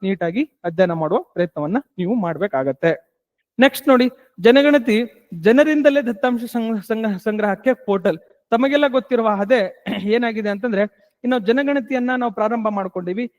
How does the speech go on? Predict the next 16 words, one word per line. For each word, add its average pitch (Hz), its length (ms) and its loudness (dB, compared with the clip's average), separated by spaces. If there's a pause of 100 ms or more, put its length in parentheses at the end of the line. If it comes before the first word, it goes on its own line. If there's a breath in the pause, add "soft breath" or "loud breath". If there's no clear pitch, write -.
(180)
ಯಾವಾಗಿಂದ 269 440 0
ಪ್ರಾರಂಭ 240 340 0
ಆಗ್ತದೆ? 220 280 -4
ಏಪ್ರಿಲ್, 220 480 -2 (140)
<clears throat> 208 240 -4
ಏಪ್ರಿಲ್ 262 260 -4
ಒಂದರಿಂದ, 240 420 0 (380)
ಏಪ್ರಿಲ್ 226 340 -4 (200)
ಟ್ವೆಂಟಿ 220 300 -4
ಟ್ವೆಂಟಿ 226 320 -4
ಸಿಕ್ಸ್, - 280 -10 (360)
ಟ್ವೆಂಟಿ 226 520 -2 (240)
ಟ್ವೆಂಟಿ 226 300 0
ಸಿಕ್ಸ್ 233 300 -6
ಏಪ್ರಿಲ್ 247 340 0
ಒಂದರಿಂದ 220 440 2